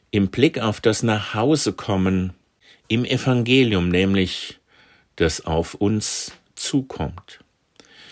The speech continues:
Zuspruch am Montag, dem sechsundzwanzigsten August zweitausendvierundzwanzig. Mein Name ist Dieter Becker. Und heute wäre mein Vater achtundachtzig Jahre geworden.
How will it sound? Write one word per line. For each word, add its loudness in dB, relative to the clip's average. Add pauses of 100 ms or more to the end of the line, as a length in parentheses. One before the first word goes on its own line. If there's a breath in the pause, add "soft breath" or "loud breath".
(280 loud breath)
Zuspruch 2
am 2
Montag, 2
dem 2
sechsundzwanzigsten 0
August 0
zweitausendvierundzwanzig. 0
Mein 2
Name 2
ist -4
Dieter 2
Becker. -2 (760 loud breath)
Und -2
heute 6
wäre 6
mein 4
Vater 0
achtundachtzig -4
Jahre 0
geworden. -2